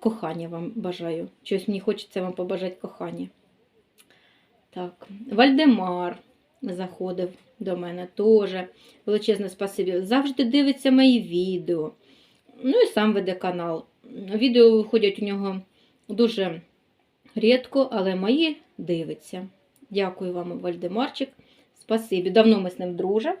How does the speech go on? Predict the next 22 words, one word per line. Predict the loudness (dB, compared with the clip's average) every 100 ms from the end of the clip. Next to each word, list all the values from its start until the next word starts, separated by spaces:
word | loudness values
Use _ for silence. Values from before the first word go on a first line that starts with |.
| _
дуже | -6 -4 -2
давно. | 0 0 -2 -4 -4 _ -20 -18 -18 _ _ -20 -20 -20 _ _
От. | -8 -4 -4 -6 -12 -20 -20 -20 _ _ _ _ _ _ -18
Так | -18 -12
що | -10
всі | -2 6 10 10 10
його | 4 2
відоси | -2 -2 -2 -2 -2
я | -2
передивилася. | -2 -4 -2 -2 0 2 2 0 0 -4 -4 _ -2
Як | -2
тільки | 0 -2 -2
новий | 0 -2
появляється, | -2 -4 -2 -2 -2 -4 -6
я |
буду | -6 -6 -8
дивитися. | -6 -4 -4 -4 -8 -8 _ _ _ _ _ _ _
Але | -6 -4
поки | -4 -2 0
їх | 0
немає. | -4 -10 -10 -14 -18 _ _ _ _ _ _ -20 _ _
Далі. | -2 2 2 2 0